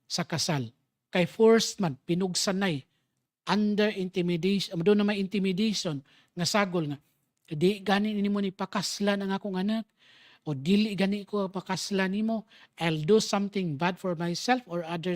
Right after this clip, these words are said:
na tao." So, doon na threat. So, maabot ang higayon, mak-, mo file ang usa ka party nga offended og annulment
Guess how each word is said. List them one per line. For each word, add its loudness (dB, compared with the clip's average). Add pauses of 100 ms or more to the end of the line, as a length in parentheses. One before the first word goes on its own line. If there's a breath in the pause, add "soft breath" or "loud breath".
na -6
tao." 0 (240 soft breath)
So, -4
doon 0
na 0
threat. 0 (1120)
So, 2 (240 soft breath)
maabot 2
ang -2
higayon, 4 (800)
mak-, 2 (400)
mo -4
file 6
ang 0
usa -4
ka -2
party 0 (520)
nga -2
offended 0 (1120)
og 6
annulment 2